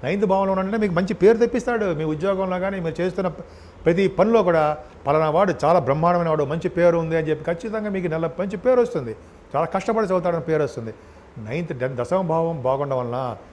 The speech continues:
మీ వృత్తిలో, వ్యాపారాల్లో అభివృద్ధి రాణిస్తారండి. ముఖ్యంగా గవర్నమెంట్ సర్వీసెస్లో కానీ ప్రైవేట్ రంగంలో ఉన్న వాళ్ళు కానీ మంచి మంచి ప్రమోషన్స్ రావడానికి,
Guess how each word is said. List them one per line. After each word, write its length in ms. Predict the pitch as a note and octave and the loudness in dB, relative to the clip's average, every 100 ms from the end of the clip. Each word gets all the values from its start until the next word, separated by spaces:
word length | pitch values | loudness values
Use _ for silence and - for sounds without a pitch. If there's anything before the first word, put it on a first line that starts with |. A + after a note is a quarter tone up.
| - - B2 | -20 -16 -8
మీ 200 | C3+ C#3+ | -4 -4
వృత్తిలో, 840 | A2+ C#3 - F3+ E3 D3+ C3 A2+ - - - | -4 -6 -4 0 4 4 2 -4 -8 -20 -6
వ్యాపారాల్లో 800 | A#2+ C#3+ D3+ D#3+ D#3 C#3+ C#3 B2 - - - | -2 0 0 2 2 0 0 -2 -4 -8 -2
అభివృద్ధి 300 | D#3+ B3 F#3+ | 0 2 2
రాణిస్తారండి. 560 | D#3 C3+ - A#2 A2+ | 2 0 -4 -4 -4
ముఖ్యంగా 640 | A2+ - - E3 A#3+ G#3+ G3+ | -6 -10 -8 -4 0 2 2
గవర్నమెంట్ 460 | C3 F3 G#3+ A3 | 2 0 0 -2
సర్వీసెస్లో 440 | E3 E3+ D#3 D3+ B2+ | -2 -2 -2 -2 -2
కానీ 260 | B2+ D3 - - - | -2 -6 -12 -16 -4
ప్రైవేట్ 320 | C#3 F#3+ F#3+ | -2 0 0
రంగంలో 280 | E3+ D3+ D3 | -2 -2 -2
ఉన్న 80 | C3+ | -2
వాళ్ళు 160 | B2+ | -2
కానీ 240 | A#2+ C3+ E3+ - - - - | -2 -6 -8 -16 -20 -20 -12
మంచి 280 | A#2+ D#3+ E3+ | -8 -6 -4
మంచి 200 | E3 D#3 | -4 -4
ప్రమోషన్స్ 640 | D3 B2 C#3+ C#3+ C#3+ C3 | -4 -4 -4 -4 -6 -4
రావడానికి, 580 | B2 A#2+ A#2+ A#2 A#2+ | -4 -2 -2 -4 -6